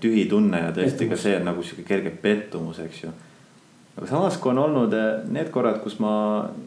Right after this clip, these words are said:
Speaker 1: ilusti pean vastu nii kaua, kui ma tahan, ja siis nagu tulen, ütleme, kas siis vahel otsustan tulla, vahel lihtsalt tunnengi, et okei, läks liiga intensiivseks, vahet pole. Boom,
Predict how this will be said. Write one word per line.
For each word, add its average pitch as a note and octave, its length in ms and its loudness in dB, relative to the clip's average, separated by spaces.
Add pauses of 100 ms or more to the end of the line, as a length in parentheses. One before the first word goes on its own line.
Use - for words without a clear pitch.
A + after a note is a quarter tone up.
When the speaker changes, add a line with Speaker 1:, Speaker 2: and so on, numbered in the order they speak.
(140)
Speaker 1:
ilusti C3+ 380 -2
pean C3+ 280 0
vastu C3+ 300 0
nii A#2+ 80 2
kaua, B2+ 260 2 (180)
kui A#2 100 -2
ma A#2 140 2
tahan, D#3 460 2 (760)
ja G#2 100 0
siis F#3+ 300 2
nagu A2 440 4 (1600)
tulen, A2 540 4
ütleme, G2+ 320 0
kas G#2 200 0
siis G2+ 120 0
vahel A2 320 4
otsustan C3 560 4
tulla, G#2 360 4
vahel G#2+ 360 2 (400)
lihtsalt A2 280 -2 (600)
tunnengi, G2 400 2
et - 100 -6
okei, G2 340 -2 (580)
läks G#2 260 0
liiga G2+ 220 4
intensiivseks, G2 720 0
vahet F#2+ 260 0
pole. G2 200 2 (180)
Boom, G#2+ 300 6